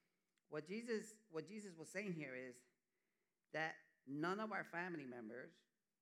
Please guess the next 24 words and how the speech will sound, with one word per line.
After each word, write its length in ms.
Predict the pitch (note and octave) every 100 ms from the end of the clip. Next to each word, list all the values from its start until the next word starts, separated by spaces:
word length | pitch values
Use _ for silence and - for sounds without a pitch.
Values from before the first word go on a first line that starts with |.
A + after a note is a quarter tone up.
| _ _ -
or 260 | E3 A3+ -
anybody 640 | F#3 G#3+ C#3 G2+ G#2+ C#3 F3+ _ _ _ _
or 120 | C#3 D#3
even 240 | D#3+ F#3
our 120 | F3+ -
own 180 | E3 E3+
lives 280 | E3+ D3 A#2+ - _ _ _ -
can 160 | D3
be 80 | C3
put 240 | A#2+ C#3+
ahead 240 | A#2 C3+ A#2
of 80 | -
him. 160 | B2+ A2 - _ _ _ _ _ _ _
He 80 | D3+
must 200 | E3 D#3+
be 80 | E3+
first. 240 | F#3+ - - _ _ _ _ _ _ _ -
Our 260 | D#3 F3+ E3
first 400 | E3 F#3+ G#3+ A3
love 300 | F3+ G3+ F#3
and 100 | E3
obedience 640 | D3+ D#3+ F3+ C#3+ C#3 -
must 280 | B2 D3+
be 120 | -